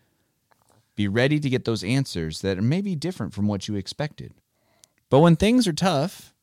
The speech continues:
people sometimes ask God why. Job in the Bible asked God why. This David in the Psalms asks God why all the time. Habakkuk even asks, the entire letter of Habakkuk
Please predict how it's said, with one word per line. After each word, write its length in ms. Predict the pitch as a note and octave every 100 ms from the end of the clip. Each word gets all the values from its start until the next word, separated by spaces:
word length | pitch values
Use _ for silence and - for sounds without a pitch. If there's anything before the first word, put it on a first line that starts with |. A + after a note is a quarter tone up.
| _
people 360 | - G#3+ A#3+ A#3
sometimes 960 | - D#3+ E3 C#3 C3+ E3+ F#3 - - _ _ _ -
ask 340 | A2+ B2 -
God 300 | G#2 G2 A#2+
why. 380 | D#3 G3+ - F2 _ _ - _ _ - D#2
Job 540 | E2 G#2 F#2+ A#2 F#3 - _ _ -
in 120 | G#2+
the 80 | F#2+
Bible 460 | E2 F#2 C#3+ F3 -
asked 260 | F2+ - -
God 260 | E2+ D#2+
why. 340 | D#2+ F2+ D3 - _ - - _
This 240 | A#2+ G#2+ -
David 680 | G#2 F#2 A2+ C#3+ E3 F#3 G3+
in 200 | G#2+ G#2+
the 80 |
Psalms 460 | G#2 A#2+ A#2+ D#3+ D#3+
asks 360 | A#2+ B2 - -
God 300 | G2+ F#2 F#2
why 280 | F#2+ G2
all 200 | D#2 G#2+
the 120 | G#2 F#2+
time. 440 | G2+ G2+ C#3+ F3+ _ - - -
Habakkuk 720 | D#3 C3+ F#3+ - G#2 - -
even 360 | B2 B2+ B2 A#2
asks, 360 | A2+ A#2 -
the 140 | - A#2+
entire 460 | A#2+ C#3+ E3 F#3+
letter 340 | F3+ D3 C3 C3
of 180 | G2 A2+
Habakkuk 640 | A2+ A#2 - D2 -